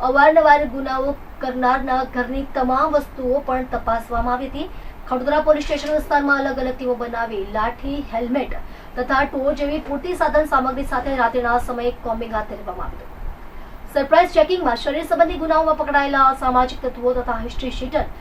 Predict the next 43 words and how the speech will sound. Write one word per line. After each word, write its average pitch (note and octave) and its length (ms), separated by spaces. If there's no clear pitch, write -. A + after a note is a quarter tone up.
તથા C#4+ 220
તડીપાર C#4+ 480
સહિત D#4 300
પાસાના C4+ 440
ગુનેગારોને B3+ 560
ચેક B3+ 260
કરવામાં A#3+ 380
આવ્યા B3 160
હતા. C#4 240
ફૂટ A#3 300
પેટ્રોલિંગ A#3 580
અને A#3 300
વાહન B3+ 340
ચેકિંગ C4 440
કરવામાં A#3+ 380
આવ્યા F#3 160
હતા. - 220
આ A#3 80
ઉપરાંત B3+ 420
ભેસ્તાન B3+ 380
આવાસ B3 360
વિસ્તારમાં - 600
ડી B3 120
સી - 140
પી D#4 80
ભગીરથ C#4 420
ગઢવીની C4+ 320
અધ્યક્ષતામાં B3 680
ભેસ્તાન A#3 400
આવાસ A3+ 300
વિસ્તારમાં A#3 680
નાઇટ A3+ 380
કોમ્બિંગ A#3+ 400
કરવામાં A#3+ 340
આવ્યું B3 140
હતું, - 480
જેમાં B3+ 340
ડિંડોલી, C4 540
લિંબાયત A#3 560
અને A3+ 180
ગોધરા B3 360
પોલીસે B3+ 400
મળીને B3+ 400